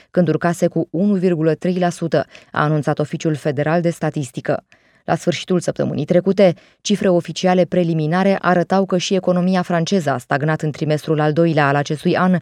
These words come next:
comparativ cu o creștere puternică înregistrată în primele trei luni.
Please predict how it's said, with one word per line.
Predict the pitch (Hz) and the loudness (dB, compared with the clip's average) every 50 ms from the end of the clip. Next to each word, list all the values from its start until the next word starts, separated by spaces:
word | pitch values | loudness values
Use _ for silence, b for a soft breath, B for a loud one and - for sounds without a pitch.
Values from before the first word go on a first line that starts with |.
| B B B B B | B B B B B
comparativ | _ - 190 165 185 175 170 - 208 190 | _ 0 0 2 2 0 0 0 -2 -2
cu | - - 196 | 0 0 0
o | 175 | 0
creștere | 160 - 190 196 - - 196 180 180 | 0 0 -4 -4 -2 -2 0 0 0
puternică | 180 - 170 160 - 196 196 196 196 196 190 - 190 180 | 0 -2 -6 -4 -2 -2 -2 0 0 -2 0 0 0 0
înregistrată | - - 175 170 160 151 135 151 143 - 165 160 156 - | 2 0 0 0 0 -2 -4 -4 -4 -4 -4 -4 -2 -2
în | 156 156 | -2 -2
primele | - - 160 147 151 147 151 | -4 -4 -4 -2 -2 -2 -2
trei | - - 160 165 170 | -2 0 0 0 2
luni. | 165 160 151 127 - | 2 0 0 -2 -4